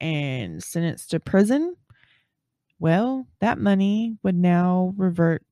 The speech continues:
to his wife instead of his family. She had money. She was dating a guy with money. Robert's money was secure. If he needed it, Deborah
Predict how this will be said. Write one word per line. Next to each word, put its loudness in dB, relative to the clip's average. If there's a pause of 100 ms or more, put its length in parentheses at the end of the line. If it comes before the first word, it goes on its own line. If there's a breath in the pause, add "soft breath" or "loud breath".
to -4
his -4
wife 2 (540)
instead 0
of -2
his -2
family. 0 (640 loud breath)
She 2
had 6
money. 2 (480)
She -4
was 0
dating 4
a -2
guy 4
with 0
money. -6 (1040 soft breath)
Robert's 4
money 4
was 2
secure. -4
If -6
he -4
needed 0
it, -2
Deborah 2